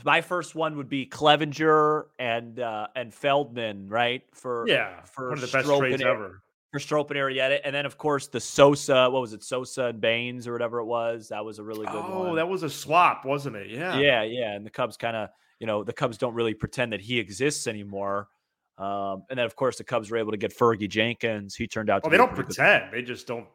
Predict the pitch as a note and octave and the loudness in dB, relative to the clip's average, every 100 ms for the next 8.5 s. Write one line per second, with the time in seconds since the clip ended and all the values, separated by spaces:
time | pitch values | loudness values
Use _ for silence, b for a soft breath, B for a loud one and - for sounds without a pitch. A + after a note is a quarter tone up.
0 | _ B2 B2+ B2+ A2 G#2+ A2 F3+ - - | _ -14 -8 -6 -8 -10 -6 -6 -10 -18
1 | _ _ _ _ _ _ _ - D3+ C3 | _ _ _ _ _ _ _ -4 -4 -2
2 | A2+ B2+ C3 A#2 - A#2+ A2+ A2 - A2 | 2 4 4 -2 -8 -6 -4 -4 -6 -8
3 | G#2 A2 - G#2+ G2+ G2+ - G#2+ A2 G#2 | -8 -10 -10 -10 -8 -8 -6 -4 -2 0
4 | A#2 A#2+ B2+ C#3 C3 A2+ - C3 A#2+ - | 2 2 2 2 0 -2 0 -2 -2 2
5 | C3+ B2+ G#2+ A2 A2 G2+ - C3 A2+ A2+ | 2 4 0 -4 -4 -4 -2 0 0 0
6 | A2 - A2 G#2 A2 - A#2 A2 F2+ - | -2 -2 -4 0 0 0 0 0 -2 -10
7 | F2 G2 G2 F#2+ G#2 G2 G2 F2+ F#2 F#2 | -12 -6 -6 -4 -2 -2 -2 -2 -4 -4
8 | F#2 F#2 F#2+ F#2 | -6 -6 -6 -6